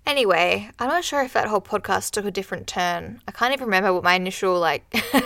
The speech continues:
<laughs> main objective with this episode was, but I hope you enjoyed it. I hope for any of you who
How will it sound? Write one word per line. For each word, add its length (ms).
<laughs> 320
main 340
objective 480
with 120
this 160
episode 440
was, 280
but 280
I 120
hope 200
you 80
enjoyed 400
it. 120
I 80
hope 240
for 140
any 280
of 80
you 300
who 380